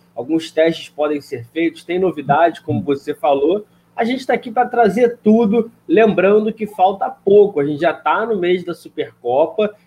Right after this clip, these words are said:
dia onze, já tem a primeira decisão pro Flamengo. Então o jogo contra o Madureira é sim importante, não só pra gente recuperar a liderança como a produção tá colocando na tela, mas também pra preparar a gente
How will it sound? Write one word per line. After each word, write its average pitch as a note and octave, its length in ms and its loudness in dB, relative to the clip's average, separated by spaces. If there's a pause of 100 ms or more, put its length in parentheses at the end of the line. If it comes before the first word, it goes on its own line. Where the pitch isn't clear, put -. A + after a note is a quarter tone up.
(140)
dia E3 320 0
onze, E3 580 0 (140)
já D3+ 180 -2
tem D3+ 280 -4
a E3 40 -4
primeira E3 440 -2
decisão D#3+ 480 -8
pro D#3 140 -8
Flamengo. D3+ 500 -4
Então D3 260 -6
o C#3 80 -2
jogo D3+ 320 -4
contra D3 300 -6
o C#3+ 40 -18
Madureira C#3+ 520 0 (240)
é G#3 160 4
sim F#3+ 280 -2
importante, F3 600 -2
não G#3+ 220 2
só G3+ 240 0
pra G3 160 -2
gente E3 260 -6
recuperar D#3+ 420 -2
a D#3 40 -2
liderança C#3+ 460 0
como C#3+ 160 -2
a C#3 40 -10
produção C#3 380 -6
tá F#3 140 -2
colocando G3 400 -2
na F#3+ 100 -4
tela, F#3+ 340 0 (300)
mas G3 220 0
também F#3 280 -2
pra F3+ 160 -6
preparar F#3 520 2
a E3 80 4
gente D#3 440 -2